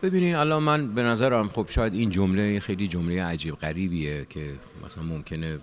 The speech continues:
بسیاری، اه، باش، اه، در واقع خوب هضمش نکنن، اما اعتقاد راسخ من اینه که عکاسی آینده، حالا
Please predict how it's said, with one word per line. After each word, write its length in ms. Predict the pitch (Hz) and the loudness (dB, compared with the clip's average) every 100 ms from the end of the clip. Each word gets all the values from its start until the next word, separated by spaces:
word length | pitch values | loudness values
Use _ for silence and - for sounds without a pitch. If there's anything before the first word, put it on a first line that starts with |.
| - | -12
بسیاری، 580 | 78 - 76 78 82 80 - - - - - - - | -12 -10 -8 -8 -6 -8 -12 -20 -20 -20 -20 -20 -16
اه، 60 | 73 71 71 78 - - - - - 85 | -12 -10 -10 -12 -12 -16 -18 -20 -16 -6
باش، 460 | 87 85 - - - - - - | -4 -4 -6 -12 -16 -20 -20 -16
اه، 280 | - 71 69 | -12 -10 -10
در 180 | 78 76 | -8 -8
واقع 320 | 73 80 78 - | -8 -8 -10 -12
خوب 300 | - - 110 | -8 -2 -2
هضمش 520 | - 101 85 90 87 95 | -2 -4 -2 -4 -4 -6
نکنن، 420 | 92 - 76 73 - | -8 -8 -12 -14 -12
اما 280 | 123 147 143 - - - - - - | -8 -6 -8 -12 -20 -20 -20 -12 -6
اعتقاد 440 | 127 123 123 151 | -2 -2 -2 -2
راسخ 440 | 143 107 - 117 120 | 0 0 0 -4 -6
من 240 | 113 110 | -4 -4
اینه 220 | 107 107 | -4 -4
که 320 | - 107 98 85 - - - - - - - - - - - - - - - - - | -6 -6 -6 -6 -14 -20 -20 -20 -20 -20 -20 -20 -20 -20 -20 -20 -20 -20 -20 -20 -4
عکاسی 460 | 113 - 113 - 135 | -2 0 0 2 0
آینده، 800 | 80 95 92 90 92 110 110 104 - - - - - - - - - | 0 0 0 0 -2 -2 -4 -8 -12 -20 -20 -20 -20 -20 -20 -20 -12
حالا 300 | 110 101 | -6 -4